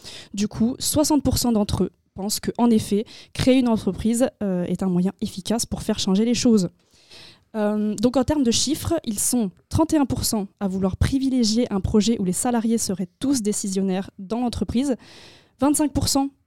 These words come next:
euh, un projet, euh, lié à l'écologie et la lutte contre le réchauffement climatique, vingt pour cent un projet capable de créer du lien social et de contribuer au développement de leur territoire, et enfin vingt pour cent un projet social pour lutter contre la pauvreté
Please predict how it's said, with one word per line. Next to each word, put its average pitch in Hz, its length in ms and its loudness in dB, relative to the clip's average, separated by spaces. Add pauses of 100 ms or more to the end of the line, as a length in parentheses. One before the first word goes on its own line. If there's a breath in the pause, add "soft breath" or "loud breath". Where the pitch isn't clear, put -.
euh, 190 260 -2
un 202 100 -2
projet, 226 500 2
euh, 190 140 2
lié 208 240 0
à 196 140 0
l'écologie 240 720 2
et 214 220 -2
la 185 140 -2
lutte 202 240 -6
contre - 320 -4
le 180 80 2
réchauffement 226 480 0
climatique, 208 540 -4 (420 loud breath)
vingt 233 180 2
pour 262 220 0
cent 254 400 2
un 220 120 0
projet 240 280 4
capable 247 380 4
de 214 80 4
créer 240 480 2
du 196 220 0
lien 214 260 2
social 233 560 2
et 208 80 0
de 196 80 0
contribuer 233 520 0
au 214 120 2
développement 208 560 4 (320 loud breath)
de 214 80 2
leur 190 160 0
territoire, 220 580 0 (220 loud breath)
et 214 80 -4
enfin 202 240 0
vingt 254 240 4
pour 247 160 4
cent 226 180 2 (240 soft breath)
un 220 120 -4
projet 208 260 2
social 247 400 2
pour 214 180 2
lutter 208 240 2
contre 202 240 0
la 175 140 0
pauvreté 240 640 0